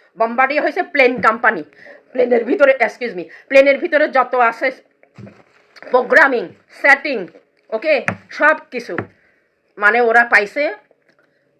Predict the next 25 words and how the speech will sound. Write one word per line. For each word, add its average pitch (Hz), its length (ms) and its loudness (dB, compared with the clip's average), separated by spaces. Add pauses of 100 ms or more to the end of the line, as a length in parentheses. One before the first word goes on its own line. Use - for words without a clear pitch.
(120)
আমার 208 260 0
হাজব্যান্ড 240 380 -2
নিছে। 269 380 -2
আবার 202 280 2
আমার 214 200 0
হাজব্যান্ড 233 400 -6
যে 214 100 -2
ছেলেগুলিকে 247 520 0
নিছে 240 220 0
all 262 280 4
qualified, 214 680 -4 (500)
all 277 120 2 (260)
Canadian 254 520 0
qualified, 208 600 -2
ওকে? 269 340 -4 (1000)
So 202 220 2 (680)
সবাইকে 240 380 2
জব 196 280 -4
দিছে। 170 260 -16 (1300)
চার 220 160 2
পাঁচটা 233 340 0
বাঙালি 214 380 0
ছেলে 214 220 -8
কাজ 196 280 -6
করে, 151 220 -8